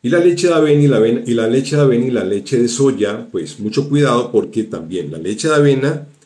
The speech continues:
tiene la avenina, que es una proteína que puede caer mal, y la leche de soya, un reconocido antitiroideo.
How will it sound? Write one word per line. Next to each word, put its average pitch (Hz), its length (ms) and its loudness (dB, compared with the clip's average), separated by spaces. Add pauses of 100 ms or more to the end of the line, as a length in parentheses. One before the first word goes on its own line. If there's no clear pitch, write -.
(160)
tiene 110 560 0
la 98 120 -6
avenina, 127 520 0
que - 80 -8
es - 100 -10
una 92 160 -8
proteína 107 460 -4
que 104 80 -6
puede 101 280 0
caer 101 260 -4
mal, 104 340 -4
y 123 80 -4
la 92 100 -4
leche 92 300 -4
de 107 80 2
soya, 101 480 -2 (260)
un 117 200 0
reconocido 117 1120 0
antitiroideo. 85 760 -8